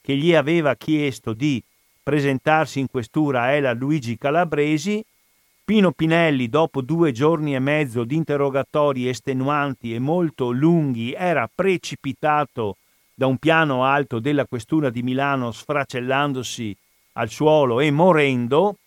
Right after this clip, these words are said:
e in una primissima fase, non per dire la verità Calabresi, ma il questore di Milano Guida, aveva detto in televisione che Pinelli si era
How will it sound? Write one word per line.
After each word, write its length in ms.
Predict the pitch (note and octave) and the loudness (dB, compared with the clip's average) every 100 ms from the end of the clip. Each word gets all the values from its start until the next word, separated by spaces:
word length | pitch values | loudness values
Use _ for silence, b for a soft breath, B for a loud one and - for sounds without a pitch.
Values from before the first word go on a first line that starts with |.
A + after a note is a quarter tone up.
| _ | _
e 160 | F3+ G3 | 2 4
in 220 | G3+ G#3 | 4 4
una 360 | A#3 G#3 E3 C3 | 4 4 4 2
primissima 1000 | E3+ E3 F3 F#3 A3+ - - D3+ C3+ B2+ | 0 2 4 4 2 0 -4 -4 -2 -2
fase, 640 | - B2 A2 G#2+ D3+ G3+ F#3+ | -4 -6 -4 -4 -4 -6 -4
non 360 | A#2+ C#3+ D3 | -2 -2 -2
per 200 | A#2 G#2+ | -4 -8
dire 220 | G#2 B2+ | -4 -4
la 120 | A#2 A2 | -2 -2
verità 500 | A2+ G#2 - C3 G#2+ _ _ - | -4 -6 -2 0 -2 _ _ -6
Calabresi, 920 | C#3 C#3 B2 C#3+ D#3+ D#3+ A#2+ A#2 G#2+ _ _ _ | 0 2 4 4 4 4 0 -4 -6 _ _ _
ma 220 | D3 D#3+ D#3 | 0 0 2
il 240 | G3+ E3+ | 0 0
questore 640 | - D#3+ - G3 G3+ D#3+ C3 | 0 -2 0 4 4 4 0
di 160 | E3 | 0
Milano 640 | D#3 C#3+ D3 C#3+ B2+ A2 - | 0 2 2 0 -2 -4 -8
Guida, 720 | A#2+ B2+ C#3 A#2+ A#2+ C#3+ G3+ - _ _ | -8 -4 -2 -2 0 0 0 -6 _ _
aveva 380 | - D3 F3+ G#3 | -4 0 2 2
detto 320 | D3+ D3+ - | 2 0 0
in 140 | E3+ C#3+ | -2 0
televisione 800 | D3 D3 E3+ G#3 C#3 C#3+ G3 G3+ | 0 0 -2 -2 -2 0 -2 -4
che 160 | D3 | -8
Pinelli 560 | - G3 C3+ B2 D#3+ G3 | -6 -4 -2 -2 -2 -4
si 180 | - E3 | -4 -2
era 320 | C#3 A#2 G2+ | 0 -2 -6